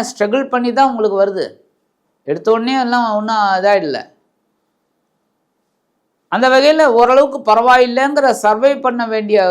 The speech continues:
வே-, காலகட்டத்துல நீங்க இருந்தீங்க. குடும்பத்திலையும் கொஞ்சம் குழப்பம்,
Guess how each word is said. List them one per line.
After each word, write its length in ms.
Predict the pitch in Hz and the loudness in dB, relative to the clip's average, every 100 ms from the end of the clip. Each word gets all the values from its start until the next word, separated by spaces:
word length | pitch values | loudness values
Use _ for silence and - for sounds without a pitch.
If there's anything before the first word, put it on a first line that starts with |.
| 170 180 | 0 0
வே-, 160 | 196 190 | -2 0
காலகட்டத்துல 520 | 214 247 214 208 254 247 | 0 0 -4 -6 -6 -6
நீங்க 140 | 196 175 | -6 -6
இருந்தீங்க. 320 | 175 180 123 _ _ _ _ _ _ _ _ _ _ _ _ _ _ _ | -6 -14 -18 _ _ _ _ _ _ _ _ _ _ _ _ _ _ _
குடும்பத்திலையும் 600 | 196 175 160 175 202 202 | -6 -4 -6 -6 -8 -8
கொஞ்சம் 220 | 190 156 | -10 -8
குழப்பம், 420 | 143 143 139 131 | -6 -6 -8 -16